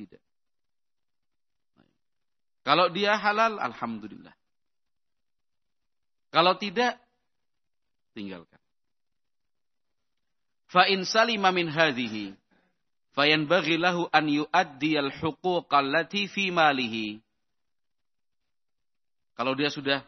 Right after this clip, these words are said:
selamat dari poin yang pertama,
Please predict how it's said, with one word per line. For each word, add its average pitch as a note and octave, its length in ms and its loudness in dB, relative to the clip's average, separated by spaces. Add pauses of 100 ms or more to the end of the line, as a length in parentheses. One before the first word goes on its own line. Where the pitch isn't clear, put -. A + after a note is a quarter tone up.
(100)
selamat C#3+ 480 2 (1120)
dari A#2+ 240 -6
poin B2+ 320 0
yang B2+ 240 -4
pertama, C3 480 -2